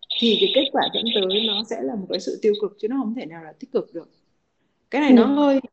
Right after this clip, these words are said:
Speaker 1: làm cho bản thân mình cảm thấy nặng nề vì bởi vì mình là người nỗ lực thôi. Nhưng một khi ý, mà em đã nhìn nó với cái thái độ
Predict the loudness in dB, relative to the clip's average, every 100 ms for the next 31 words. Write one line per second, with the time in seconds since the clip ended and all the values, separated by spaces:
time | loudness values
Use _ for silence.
0 | _ _ -6 -2 0 -2 -4 -4 -2 -4
1 | -4 -8 -6 -8 -10 -10 -8 -8 -8 -8
2 | -6 -6 -8 -6 -4 -4 -6 -4 -2 -2
3 | 0 2 2 2 2 2 -4 -20 _ 4
4 | 6 8 6 2 4 6 6 4 0 -2
5 | -2 -2 -2 -2 2 2 2 -2 0 2
6 | 0 -2 -2 -2 -4